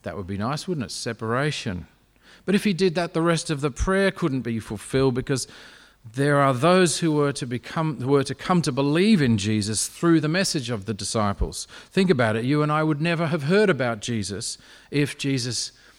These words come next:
had taken his disciples out of the world. The Spirit and his strengthening us in truth, in the truth of the gospel,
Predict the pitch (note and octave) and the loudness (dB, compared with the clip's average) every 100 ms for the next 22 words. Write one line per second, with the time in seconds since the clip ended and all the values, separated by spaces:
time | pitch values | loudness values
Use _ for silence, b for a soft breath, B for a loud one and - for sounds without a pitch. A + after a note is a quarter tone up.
0 | b b _ _ _ _ _ - A#2+ A#2 | b b _ _ _ _ _ -12 -6 -6
1 | - - D#3 C3+ A#2 A#2+ - G#2+ - B2+ | -6 -6 -4 -2 -2 -2 -4 -8 -4 -4
2 | A#2+ G2 G2 - A2+ G#2+ G2 G#2 D3 E2+ | -6 -10 -14 -8 -6 -6 -6 -6 -6 -6
3 | - _ _ _ _ _ _ _ _ _ | -12 _ _ _ _ _ _ _ _ _
4 | _ _ _ _ _ _ _ _ _ _ | _ _ _ _ _ _ _ _ _ _
5 | _ _ _ _ _ b b b b b | _ _ _ _ _ b b b b b
6 | b b b A#2+ C#3+ - - C4 F3+ F#3 | b b b -2 -2 -2 2 8 8 8
7 | - - - _ _ _ _ _ _ _ | 0 -10 -16 _ _ _ _ _ _ _
8 | _ _ _ b b b b - E3+ D3+ | _ _ _ b b b b -4 0 2
9 | E3+ - - - A3 B3 A#3 F#3 E3+ D3+ | 2 2 -4 -2 4 6 4 2 0 -2
10 | C#3 D3+ C3+ - A3 G3 - - - D#3 | -2 -2 -4 2 6 6 2 -8 0 2
11 | C#3+ - G3 F#3+ C#3+ C#3+ E3 F#3 - - | 2 2 4 4 2 0 0 0 -2 -2
12 | G#2 D#3+ F#3 | 0 0 -4